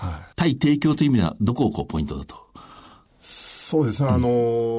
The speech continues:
Speaker 2: ー、まあ、当然ラグビーというのはコンタクトスポーツで、ぶつかり合い至るところで発生するんですけども、まあ、そのうちの、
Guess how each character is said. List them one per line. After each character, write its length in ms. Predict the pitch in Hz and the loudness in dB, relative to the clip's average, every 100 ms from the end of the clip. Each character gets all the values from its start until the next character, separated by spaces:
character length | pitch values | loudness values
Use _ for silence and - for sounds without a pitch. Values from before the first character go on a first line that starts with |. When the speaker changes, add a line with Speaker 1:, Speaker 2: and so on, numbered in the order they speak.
| 113 | -4
Speaker 2:
ー、 40 | 120 | -2
ま 200 | 175 139 | -2 -2
あ、 40 | |
当 160 | 113 175 | -2 0
然 140 | 185 | 2
ラ 120 | 175 | 2
グ 100 | 165 | 2
ビ 100 | 139 | 2
ー 20 | 117 | 0
と 80 | |
い 40 | 107 | 0
う 20 | |
の 80 | 101 | -2
は 80 | 98 | -2
コ 120 | 117 | -2
ン 60 | 107 | -2
タ 80 | |
ク 60 | 104 | -2
ト 80 | 123 | -4
ス 80 | - | -2
ポ 120 | 113 | -4
ー 40 | |
ツ 120 | - | -2
で、 280 | 101 95 92 | -2 -2 -4
ぶ 120 | 90 | -6
つ 120 | - - | -6 -2
か 120 | 117 | 0
り 100 | 113 | 2
合 40 | |
い 20 | 117 | 2
至 140 | 120 | 0
る 80 | 104 | -2
と 80 | 85 | -4
こ 80 | 87 | -8
ろ 40 | |
で 60 | 76 | -6
発 180 | 90 | -6
生 120 | - 90 | -6 -6
す 100 | 95 | -4
る 80 | |
ん 60 | 90 | -6
で 60 | 85 | -8
す 80 | |
け 80 | - | -10
ど 80 | 98 | -6
も、 420 | 101 107 87 92 - _ - | -2 0 -2 -6 -18 _ -2
ま 120 | 165 | 0
あ、 40 | 123 | 2
そ 100 | 180 | 2
の 100 | 185 | 2
う 60 | |
ち 120 | - | 2
の、 400 | 180 170 156 147 | 2 4 4 2